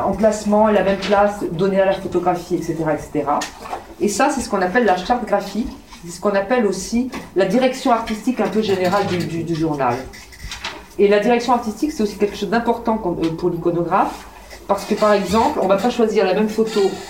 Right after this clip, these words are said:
euh, sur le même sujet, on va pas prendre la même photo, euh, que le, euh, dans Le Parisien que pour Le Monde. Ce sera pas tout à fait la même chose. Parce qu'en fait, euh, il y a toujours un truc dans, dans ce métier.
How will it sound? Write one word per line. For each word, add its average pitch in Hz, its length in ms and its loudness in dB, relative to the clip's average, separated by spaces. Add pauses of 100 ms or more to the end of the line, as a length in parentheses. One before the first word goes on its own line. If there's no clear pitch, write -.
(440)
euh, 165 160 4
sur 208 220 4
le 202 100 8
même 285 240 6
sujet, 202 580 2
on 175 60 0
va 170 100 2
pas 214 160 4
prendre 208 220 0
la 175 100 4
même 202 220 2
photo, 208 640 2
euh, 156 260 6 (100)
que 196 100 0 (100)
le, 180 200 4
euh, 156 180 4
dans 190 120 4
Le 190 100 4
Parisien 180 540 2 (480)
que 214 80 0 (160)
pour 214 300 -2
Le 185 100 6
Monde. 131 260 0 (600)
Ce 208 100 -2
sera 240 220 -2
pas 285 160 4 (100)
tout - 180 -6
à 247 80 2
fait 247 360 -2 (460)
la 202 180 2
même 185 160 2
chose. 151 480 -2 (640)
Parce 202 180 0
qu'en 220 160 0
fait, - 360 0
euh, 190 640 -2
il 196 40 -4
y 196 60 4
a 196 140 4 (200)
toujours 277 280 2
un 214 80 4
truc 277 400 -2 (120)
dans, 180 360 2
dans 185 120 0
ce 190 160 -2
métier. 202 520 -2